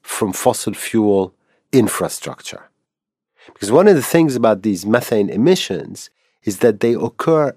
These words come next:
every day under our nose from every pipeline transporting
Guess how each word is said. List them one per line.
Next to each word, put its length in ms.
every 380
day 280
under 400
our 140
nose 520
from 360
every 500
pipeline 680
transporting 960